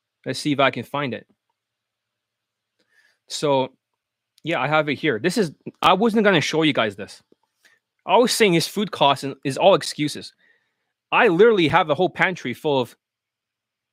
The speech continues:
like, salmon and fish. See that? All that stuff. Really? Yeah, yeah. That's all tuna right here. You have more cases of tuna than ever. That means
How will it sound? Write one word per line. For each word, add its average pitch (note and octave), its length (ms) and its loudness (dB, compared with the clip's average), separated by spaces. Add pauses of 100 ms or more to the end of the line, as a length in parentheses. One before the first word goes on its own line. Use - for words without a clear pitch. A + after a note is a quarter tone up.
(360)
like, B2+ 160 -6
salmon F#3+ 600 0 (500)
and A#2+ 280 -2
fish. - 560 -6 (200)
See - 160 -12
that? D#3+ 180 -6 (3000)
All B2+ 140 0
that A2 120 -4
stuff. - 260 -14 (460)
Really? F3+ 300 -4
Yeah, C3 220 -4
yeah. C3+ 240 0 (580)
That's E3+ 140 2
all G3+ 160 6
tuna G3+ 360 2
right B2 140 -2
here. A2+ 200 -6 (540)
You E3 140 4
have G3 100 4
more A3 220 6
cases A#3+ 340 2
of F#3+ 140 4
tuna F3+ 420 2
than B2+ 140 -4
ever. D3+ 380 -4 (320)
That F#3 160 0
means G3 360 -6